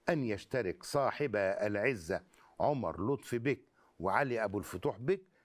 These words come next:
في تحريره، وتعهد حضرة محمد علي دولار بك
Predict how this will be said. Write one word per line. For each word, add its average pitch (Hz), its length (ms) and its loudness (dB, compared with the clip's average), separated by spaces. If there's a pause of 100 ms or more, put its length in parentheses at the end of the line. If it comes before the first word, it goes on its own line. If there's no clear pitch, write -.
في 160 260 -4
تحريره، - 640 -2 (520)
وتعهد 104 680 0
حضرة 92 500 -2
محمد 101 540 -2
علي 120 260 0
دولار 131 340 -2
بك 175 420 -2